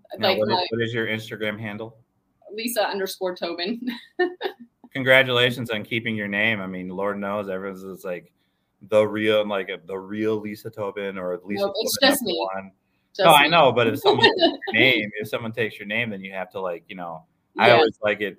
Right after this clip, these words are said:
Speaker 1: I, I, I interview, I'm, do you know who Chad Dumas is?
Speaker 2: I think so. Yes, I
Speaker 1: Yeah.
Speaker 2: do.
Speaker 1: So
Speaker 2: Mm-hmm.
Speaker 1: I interviewed him.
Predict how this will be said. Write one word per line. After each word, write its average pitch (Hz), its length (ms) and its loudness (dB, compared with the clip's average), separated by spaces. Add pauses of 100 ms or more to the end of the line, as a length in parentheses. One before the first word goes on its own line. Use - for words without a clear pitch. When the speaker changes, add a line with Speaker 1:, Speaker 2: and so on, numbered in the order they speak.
Speaker 1:
I, 98 160 -4 (120)
I, 104 180 0 (120)
I 104 100 0
interview, 101 320 -6
I'm, 98 260 -8 (220)
do 98 80 -16
you 104 80 -6
know 104 180 -2
who 104 140 -10
Chad 95 340 -4
Dumas 92 340 -14
is? 92 280 -20 (680)
Speaker 2:
I 202 60 0
think 190 220 0
so. 147 100 -4
Yes, 190 340 4 (160)
I 208 60 6
Speaker 1:
Yeah. 208 80 6
Speaker 2:
do. - 180 2 (240)
Speaker 1:
So 107 140 6
Speaker 2:
Mm-hmm. 101 100 2
Speaker 1:
I 107 120 4
interviewed 104 420 -4
him. 92 320 -10